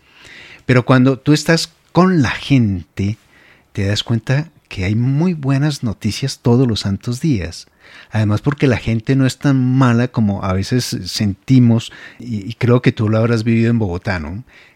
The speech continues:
Que uno se asusta con la gente, que se te acerca mucho, que, en fin, hay una cantidad de condiciones de, de seguridad, de percepción de tu propia seguridad que, que te complican la existencia.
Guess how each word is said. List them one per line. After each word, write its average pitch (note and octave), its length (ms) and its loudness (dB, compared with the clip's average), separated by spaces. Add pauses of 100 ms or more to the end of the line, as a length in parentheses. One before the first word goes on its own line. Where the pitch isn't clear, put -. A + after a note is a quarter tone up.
Que G#2+ 80 -10
uno A2+ 120 -2
se A#2 120 -4
asusta G#2 320 -6
con G#2+ 160 0
la F2 60 -2
gente, - 380 2 (300)
que - 120 -14
se G#2 140 -2
te G2 120 -4
acerca A#2 340 -2
mucho, C3+ 460 2
que, F2 400 -8
en A#2 140 -6
fin, C3 360 4
hay B2 140 -2
una C#3 160 0
cantidad A2+ 320 -2
de B2+ 80 0
condiciones A2 600 -2 (300)
de, F#2+ 380 -2
de F2+ 160 -6
seguridad, G#2 480 0
de B2+ 80 4
percepción B2+ 640 2
de G#2 80 2
tu - 160 -10
propia F#2+ 320 -6
seguridad F2 460 -6
que, - 280 -10
que - 120 -12
te - 140 -12
complican G2+ 480 -6
la F#2 60 -2
existencia. - 680 -8